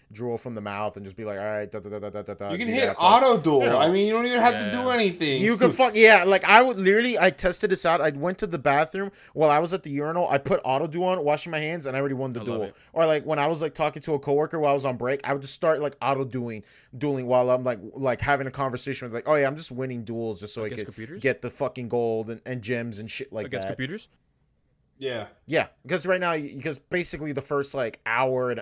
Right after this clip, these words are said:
Speaker 1: well, probably, like, multiple hours is just you, like, unlocking series and shit like that. It's,
Speaker 2: Yeah, it's
Speaker 1: it's
Speaker 2: the only way you
Speaker 1: mainly
Speaker 2: can,
Speaker 1: mission
Speaker 2: yeah, it's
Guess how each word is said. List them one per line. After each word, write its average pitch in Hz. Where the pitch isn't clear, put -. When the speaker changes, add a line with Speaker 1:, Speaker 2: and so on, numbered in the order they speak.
Speaker 1:
well, 110
probably, 117
like, 107
multiple 113
hours 110
is 98
just -
you, 113
like, 104
unlocking 123
series 117
and 110
shit 107
like 117
that. 107
It's, 160
Speaker 2:
Yeah, 120
it's -
Speaker 1:
it's 202
Speaker 2:
the 165
only 139
way 127
you 120
Speaker 1:
mainly 254
Speaker 2:
can, 160
Speaker 1:
mission 156
Speaker 2:
yeah, 123
it's -